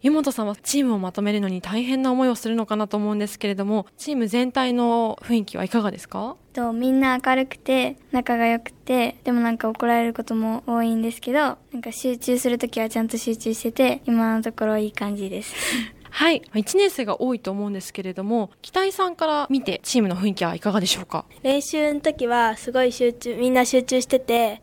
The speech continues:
Speaker 3: 練習以外の時は明るくてうるさいぐらいみんな元気よくて。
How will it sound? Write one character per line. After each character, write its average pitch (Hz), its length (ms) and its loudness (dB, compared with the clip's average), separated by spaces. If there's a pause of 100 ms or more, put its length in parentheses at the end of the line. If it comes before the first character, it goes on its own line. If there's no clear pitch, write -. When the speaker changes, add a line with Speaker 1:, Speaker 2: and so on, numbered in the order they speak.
(120)
Speaker 3:
練 254 160 0
習 277 180 2
以 269 60 2
外 247 160 2
の 233 60 -6
時 226 220 -6
は 214 300 -4 (160)
明 240 80 2
る 233 140 0
く - 140 -12
て 214 360 -4
う 240 60 4
る 247 100 8
さ 269 180 2
い 233 120 0
ぐ 220 100 -4
ら 208 140 -4
い 220 260 -10
み 240 80 -4
ん 226 100 -4
な 226 260 -6
元 240 180 0
気 240 100 -10
よ 220 140 -4
く - 100 -18
て。 - 340 -14